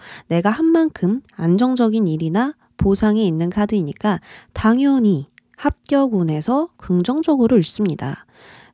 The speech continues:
또 주변 사람과 협의나 협업이 잘 이루어지는 그런 카드로서 취업운에서도 상당히 좋아요.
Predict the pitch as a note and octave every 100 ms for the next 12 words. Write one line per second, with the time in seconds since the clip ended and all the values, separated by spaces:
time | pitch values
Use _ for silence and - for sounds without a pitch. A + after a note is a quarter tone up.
0 | _ G3+ G3+ G#3 - - - G3+ C4+ E4
1 | D4+ C#4+ C4+ A#3+ A#3 B3+ D4+ D4 C#4 B3+
2 | B3+ D4+ C#4+ C#4+ C4 B3+ - F#3+ E3 _
3 | F3+ G#3 A#3 B3+ B3+ B3 G3+ F#3+ E3+ D#3+
4 | - B3 B3+ - - B3 F3 - - -
5 | - - - F4+ F4+ D4 C4+ B3 F#3+ G#3+
6 | A3+ - D4+ D#4 D4+ D4 D4+ D4+ E3 D#3+
7 | C#3+ D3+